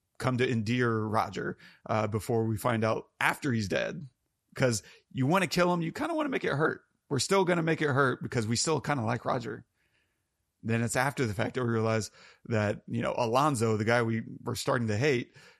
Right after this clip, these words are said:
is revealing everything. Like, "Oh, this guy was selling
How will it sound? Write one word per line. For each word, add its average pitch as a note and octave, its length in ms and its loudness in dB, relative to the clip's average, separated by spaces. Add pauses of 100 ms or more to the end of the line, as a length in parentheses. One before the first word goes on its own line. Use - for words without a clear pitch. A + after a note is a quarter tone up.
is G#2 200 -4 (100)
revealing B2 520 2
everything. A#2 480 -2
Like, D#3 300 -6 (360)
"Oh, C#3 420 -2 (380)
this - 180 -2
guy A#2+ 360 4
was G#2+ 240 -2
selling C3+ 560 0